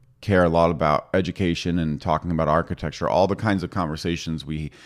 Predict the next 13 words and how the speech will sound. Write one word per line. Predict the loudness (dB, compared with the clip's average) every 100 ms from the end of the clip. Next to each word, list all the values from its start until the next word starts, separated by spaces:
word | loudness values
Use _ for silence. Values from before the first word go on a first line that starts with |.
| -20 -12
have | 2 6 6 6 4
and | 0 -2
used | -2 -4
to | -4
have | 0 0
more | 0 -2 -2
of | -2 -4 -4
in | -4 -6 -10 -8
our | -4 -4 -2
inside | -4 -2 -2 -2
Ember | -2 -4 -4
Map | -6 -8
Slack. | -10 -2 2 2 -2 -8